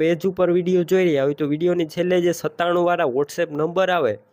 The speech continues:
તેમાં હાય લખી મને WhatsApp message કરજો. હરદીપભાઈના number હું તમને મોકલી આપીશ. હરદીપભાઈ નામ હશે,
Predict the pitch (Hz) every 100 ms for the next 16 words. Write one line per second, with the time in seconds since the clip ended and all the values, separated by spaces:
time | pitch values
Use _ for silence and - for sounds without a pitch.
0 | _ _ _ 180 180 170 185 175 180 -
1 | 175 165 165 139 143 - 147 131 139 160
2 | 151 - 131 131 170 - - - - 147
3 | 165 160 175 170 156 151 156 151 147 143
4 | 143 135 120 127 147 120 117 151 - 123
5 | 139 151 175 139 170 156 165 160 143 -